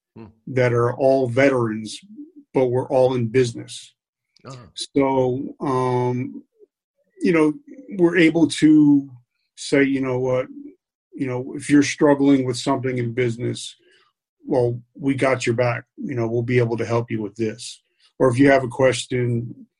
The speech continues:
Speaker 2: in business-wise, somebody else is gonna help you out. So it's, it's, it's ver-, it's a pretty amazing group. And, um, out of the group,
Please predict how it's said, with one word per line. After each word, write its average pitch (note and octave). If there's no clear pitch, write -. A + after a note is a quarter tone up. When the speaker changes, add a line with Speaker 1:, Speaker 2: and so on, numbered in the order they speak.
Speaker 2:
in B2
business-wise, A#2+
somebody C#3
else B2
is -
gonna A#2
help A2+
you G#2+
out. G#2+
So C#3
it's, D3
it's, F#3
it's B2+
ver-, F3+
it's -
a -
pretty D4+
amazing D3
group. C#3
And, D3+
um, C#3
out F3+
of G#3
the E3+
group, D#3+